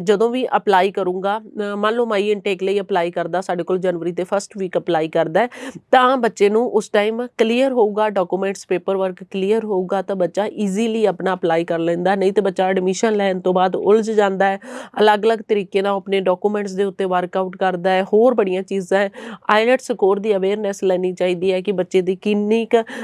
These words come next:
ਆਈਲੈਟਸ ਸਕੋਰ ਆ, ਕੀ ਪਰਸੈਂਟੇਜ ਆ, ਉਹ ਅਵੇਅਰਨੈਸ ਲੈ ਲੈਣੀ ਚਾਹੀਦੀ ਹੈ। ਜਿਵੇਂ ਤੁਸੀਂ ਕਹਿੰਦੇ ਸਬੰਧਾਂ ਦੀ ਗੱਲ ਕੀਤੀ ਆ ਭਾਰਤ ਦੇ ਜਾਂ, ਅ, ਕੈਨੇਡਾ ਦੇ ਸਬੰਧਾਂ ਨੂੰ ਲੈ ਕੇ,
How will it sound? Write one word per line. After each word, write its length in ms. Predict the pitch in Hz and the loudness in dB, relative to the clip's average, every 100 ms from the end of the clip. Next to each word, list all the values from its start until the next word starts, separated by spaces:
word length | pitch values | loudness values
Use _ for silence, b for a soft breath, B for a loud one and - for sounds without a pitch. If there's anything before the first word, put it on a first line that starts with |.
| 196 | -2
ਆਈਲੈਟਸ 420 | 196 202 214 220 | 2 4 4 0
ਸਕੋਰ 320 | 220 - 196 | 0 4 4
ਆ, 100 | 196 | 4
ਕੀ 240 | 196 - 226 | 0 -4 -4
ਪਰਸੈਂਟੇਜ 640 | 220 185 220 190 185 185 | -2 -2 0 0 0 2
ਆ, 60 | 202 | 2
ਉਹ 300 | 180 233 240 | 4 4 2
ਅਵੇਅਰਨੈਸ 480 | 196 196 208 190 202 | 0 -2 -4 -4 -2
ਲੈ 160 | 185 | -2
ਲੈਣੀ 200 | 185 180 | -2 -4
ਚਾਹੀਦੀ 380 | 185 190 185 196 | -2 -2 -2 -4
ਹੈ। 60 | 190 | -4
ਜਿਵੇਂ 260 | 190 202 | -2 -2
ਤੁਸੀਂ 240 | 202 196 185 | -4 -6 -6
ਕਹਿੰਦੇ 260 | 190 190 | -4 -4
ਸਬੰਧਾਂ 440 | 202 208 240 262 254 | -4 -2 0 0 -2
ਦੀ 80 | |
ਗੱਲ 240 | 233 202 180 | -2 -2 -2
ਕੀਤੀ 360 | 175 180 190 | -6 -8 -4
ਆ 80 | 190 | -2
ਭਾਰਤ 440 | 196 202 196 175 180 | -2 0 0 -2 -4
ਦੇ 220 | 180 190 | -4 -4
ਜਾਂ, 320 | 180 180 196 214 285 247 233 - 226 220 | -2 -4 -4 -8 -10 -10 -10 0 4 4
ਅ, 40 | 214 | 4
ਕੈਨੇਡਾ 420 | 214 226 233 240 | 4 4 4 2
ਦੇ 120 | 247 240 | 2 0
ਸਬੰਧਾਂ 440 | 220 196 190 214 | -2 -2 0 -2
ਨੂੰ 220 | 214 214 | 0 0
ਲੈ 160 | 202 170 | 0 0
ਕੇ, 300 | 180 190 | 2 2